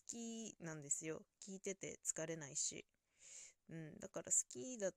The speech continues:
たんですけど、なんかこう、他の人からね、言わせると、まあ、高いか低いかで言ったら低いし、ちょっと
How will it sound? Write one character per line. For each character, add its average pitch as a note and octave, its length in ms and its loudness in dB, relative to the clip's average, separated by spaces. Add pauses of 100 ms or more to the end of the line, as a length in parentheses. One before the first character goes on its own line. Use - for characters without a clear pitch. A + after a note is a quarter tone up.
(140)
た C#3+ 120 0
ん C#3+ 80 -6
で D3 80 -8
す - 120 0
け - 140 -6
ど、 E3 400 0 (720)
な B3+ 80 -6
ん - 20 -10
か G#3 120 -4 (100)
こ G3+ 640 2
う、 - 60 -12
他 A#3+ 180 -2
の A#3+ 140 -2
人 - 180 -6
か - 140 -6
ら C#3+ 100 -6
ね、 E3 260 -2 (220)
言 D#3+ 120 -4
わ D#3+ 100 -2
せ E3 160 0
る D#3+ 100 -4
と、 - 240 -4 (240)
ま G#3 140 0
あ、 - 120 -6 (220)
高 B3 220 -2
い A#3 80 -2
か E3+ 80 0
低 - 220 -2
い D#3+ 40 -4
か - 100 -8
で C#3 60 -8
言 C#3+ 80 -8
っ C#3+ 100 -12
た - 80 -6
ら D3+ 60 -10
低 - 300 -4
い D#3 80 0
し、 D#3+ 340 6 (760)
ち - 80 -2
ょ - 20 0
っ - 120 0
と - 200 -2